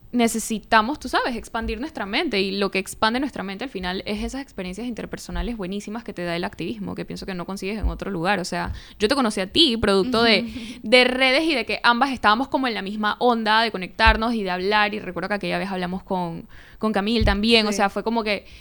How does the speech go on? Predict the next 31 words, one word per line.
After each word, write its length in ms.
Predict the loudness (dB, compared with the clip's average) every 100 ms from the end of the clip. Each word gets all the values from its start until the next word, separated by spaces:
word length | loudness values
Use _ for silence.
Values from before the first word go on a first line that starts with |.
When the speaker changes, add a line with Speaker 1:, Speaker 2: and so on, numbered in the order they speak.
| -6
Speaker 1:
en 100 | 4
verdad 220 | 6 6
nuestra 280 | 4 0 -2
relación 460 | 0 0 0 -2 -6
nació 500 | -6 -6 -4 2 6
de, 320 | 6 4 2 -2
Speaker 2:
Del 60 |
Speaker 1:
de, 200 | 2 4
Speaker 2:
activismo. 320 | 4 0 -2 4
Speaker 1:
del 140 | 6
activismo. 920 | 6 4 2 2 2 0 0 0 -2 -6
Speaker 2:
Sí. 60 |
Speaker 1:
O 120 | -8
sea, 160 | -8 -10
qué 120 | -8
cool. 300 | -6 -4 -4 -8
Speaker 2:
Es 120 | -8
un 180 | -6 -6
tema 260 | -8 -6 -8
también 300 | -10 -12 -12
porque 360 | -14 -14 -14 -14 -20 -10
a 100 | -8
veces 220 | -8 -8
la 80 | -8
gente 260 | -8 -12
piensa 500 | -12 -10 -10 -10 -14 -14 -20 -20 -12
como 240 | -8 -8
que, 200 | -10 -12 -6
"Ay, 460 | -6 -4 -8 -12 -14
que, 80 | -12
pero 220 | -12